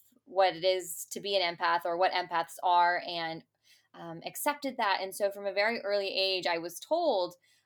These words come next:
um, you know, we, in our family, we're empathic and we,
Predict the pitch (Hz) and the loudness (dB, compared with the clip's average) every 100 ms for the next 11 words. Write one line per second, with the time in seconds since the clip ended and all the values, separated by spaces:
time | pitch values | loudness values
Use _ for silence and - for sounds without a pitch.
0 | _ 190 180 170 175 170 165 160 175 175 | _ -2 0 -2 -6 -6 -6 -6 -6 -6
1 | 175 - 185 175 175 175 175 170 165 160 | -8 -8 -6 -4 -2 -2 -2 -6 -6 -8
2 | 160 - 160 - 285 277 262 226 - - | -8 -10 -14 -4 -2 -2 -4 -4 -8 -14
3 | 180 170 165 160 160 156 151 156 | -8 -6 -6 -8 -10 -10 -10 -12